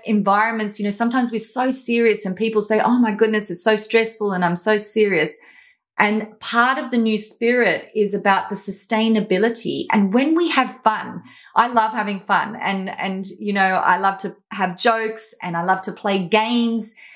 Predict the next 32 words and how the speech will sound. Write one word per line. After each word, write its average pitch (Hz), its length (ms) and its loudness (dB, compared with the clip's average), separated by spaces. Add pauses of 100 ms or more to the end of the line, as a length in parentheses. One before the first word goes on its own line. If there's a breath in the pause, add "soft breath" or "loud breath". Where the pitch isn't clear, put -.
(180 loud breath)
you 202 160 2
know, 208 140 2
when 202 180 4
I'm 196 160 2
sort 202 220 0
of 175 80 -4
doing 214 220 0
my 190 200 2
work. 214 440 2 (140)
And 196 400 0 (440 loud breath)
I 240 220 0
find 240 520 -2 (200)
in 285 340 0
that 143 360 0 (460 soft breath)
is 208 280 2
sort 208 180 2
of 196 220 0
a 190 80 0
spirit 240 680 0
that 185 140 -4
gets 190 240 -2
created. 180 800 -2
And 202 180 2
obviously 220 520 0
in 202 80 0
Ubuntu, 190 800 0
it's, - 320 0
it's - 260 0
done 202 300 2
through 185 440 0 (240 loud breath)
storytelling 220 1500 0
and, 170 240 0